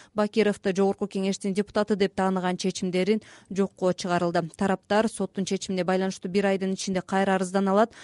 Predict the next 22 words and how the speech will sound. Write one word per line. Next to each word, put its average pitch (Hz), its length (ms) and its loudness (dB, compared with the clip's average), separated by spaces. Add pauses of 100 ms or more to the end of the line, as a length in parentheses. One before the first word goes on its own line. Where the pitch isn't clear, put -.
(260)
Жогорку 220 320 -2
Кеңештин 202 320 -2
депутаты 196 460 0
Өмүрбек 190 320 -2
Бакиров 208 420 0
жана 175 220 -2
анын 180 140 -2
адвокаты 180 460 0
комментарий 180 560 -2
бере 196 300 2
элек. 208 400 0
Эки 196 220 0
миң 190 120 0
жыйырма 208 300 2
биринчи 214 320 -2
жылы 196 140 0
Жогорку 190 340 0
Кеңешке 185 360 -2 (340)
өткөн 190 340 -2
аралаш 196 400 2
системадагы 180 640 0
шайлоодо 185 580 2